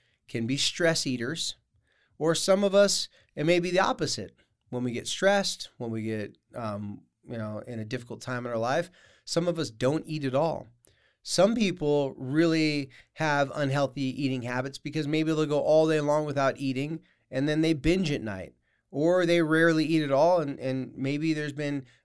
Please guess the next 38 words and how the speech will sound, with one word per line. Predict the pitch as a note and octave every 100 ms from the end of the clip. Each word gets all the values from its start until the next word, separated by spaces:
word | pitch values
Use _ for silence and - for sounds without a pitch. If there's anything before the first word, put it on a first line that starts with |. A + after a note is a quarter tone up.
| -
body | C3+ C#3+ D3
dysmorphia | C#3+ - D3+ C#3+ C#3+ D3+ D3 C#3
and, | C3
and | - C3
eating | C#3 D3 C#3+
issues | C3+ C3+ D3+ C3+
throughout | - C3+ C3
their | C#3+
past. | C3+ E3+ A3 - - - -
And | C3 B2+ B2 _ _ _
wherever | C#3 D#3 E3+ G#3+
you | C4 A#3+
fall | - G3+ F#3+
on | F3+
that | E3+ C#3+
spectrum, | - E3+ D#3+ - B2 A#2 G#2+ - _ _ _ _ _ _ _
modeling | B2 C#3 D3+ F3+ G3+ F#3+ F#3+ G3+ F#3+ - _ _
for | - - F3 F3+
your | F3 D#3+ D#3+ D#3
kids | - E3 C3+ B2 A#2+
is | C#3+ A2+
very | B2+ B2
important. | A#2 A#2 C3 F#2 - - _ _ _ -
But | D3+
what | F3 F#3+
comes | - B3 C4+
with | G3
modeling | D3+ C3+ C3 C3 A#2+
doesn't | F3 G3+ A2
necessarily | F3+ F3 E3 D3+
mean | C#3+ C#3
you | C#3
have | B2
to | C3+
be | B2
a |
perfect | A2 - G3 F#3 C3
model. | A2+ F#2+ E2+ -